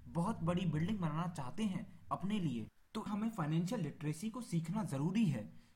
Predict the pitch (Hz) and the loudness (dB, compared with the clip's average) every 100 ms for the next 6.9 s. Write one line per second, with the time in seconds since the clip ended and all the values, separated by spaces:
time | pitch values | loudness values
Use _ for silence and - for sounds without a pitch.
0 | - 170 220 - 143 165 190 247 214 - | -4 0 0 2 2 2 0 0 0 -2
1 | 196 208 220 214 233 208 180 143 135 208 | -2 0 2 4 4 2 2 0 2 0
2 | 208 - - 180 196 170 151 160 160 - | -2 -6 -4 -4 -2 -4 0 0 0 -4
3 | 135 127 113 110 - - - - 170 151 | -6 -4 -4 -6 -8 -18 -8 0 4 4
4 | 151 220 226 - - 165 - 165 - 233 | 4 2 0 -2 -4 -6 -6 -6 -2 0
5 | 165 147 180 - - - 160 151 175 190 | 0 0 -2 -6 -16 0 4 6 4 0
6 | 220 165 147 139 139 131 113 113 | 0 0 0 -2 -6 -4 -4 -6